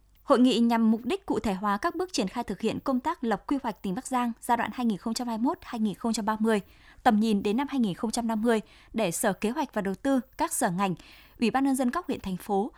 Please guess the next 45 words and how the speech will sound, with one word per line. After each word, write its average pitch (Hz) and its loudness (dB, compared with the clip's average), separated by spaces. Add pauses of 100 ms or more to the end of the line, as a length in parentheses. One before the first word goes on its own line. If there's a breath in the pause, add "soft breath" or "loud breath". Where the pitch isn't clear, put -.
(220 soft breath)
và 214 2
các 311 -2
đơn 247 2
vị 240 -2
liên 262 2
quan 262 0 (140)
tham 254 0
gia 247 0
xây 226 -4
dựng 202 -2
các 330 -6
nội 233 0
dung 233 -2
quy 233 -2
hoạch 196 -4
tích - -8
hợp 202 0 (260 loud breath)
vào 208 2
quy 294 -4
hoạch 226 -8
tỉnh, 190 2 (540 loud breath)
bảo 220 4
đảm 180 0
thống 208 -2
nhất 302 -2
công 240 -2
tác - -6
lãnh 247 -4
đạo, 254 -2 (120)
chỉ 208 -2
đạo 190 -2
của - -4
Ủy 175 0
ban 240 -4
Nhân 247 -2
dân 247 -6
tỉnh 196 0 (320 loud breath)
trong 233 0
công 240 0
tác 294 -6
lập 220 0
quy 269 -2
hoạch - -8
của 202 -6
tỉnh. 185 -2